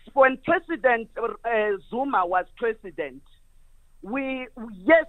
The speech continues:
we had a lot of challenges, but all of us, we stood up and we said, "Step down, President Zuma." Today, we have even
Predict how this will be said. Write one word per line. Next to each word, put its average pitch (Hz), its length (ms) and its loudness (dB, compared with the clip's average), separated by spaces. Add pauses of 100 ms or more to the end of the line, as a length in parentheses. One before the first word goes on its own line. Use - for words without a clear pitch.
we 214 180 -2
had 233 280 0
a 190 60 -2
lot 202 300 -2
of 196 140 -14
challenges, 170 640 -6 (640)
but 233 320 6 (800)
all 320 220 6
of 302 120 2 (100)
us, 262 240 4
we 220 120 -14 (120)
stood 262 260 -6
up 220 240 2 (140)
and 220 180 -4
we 208 220 -14
said, 240 160 0 (240)
"Step 226 260 -4
down, 214 300 0
President 180 640 -6
Zuma." 175 360 -8 (500)
Today, 277 680 0
we 269 240 -6
have 262 280 0 (460)
even 392 340 -4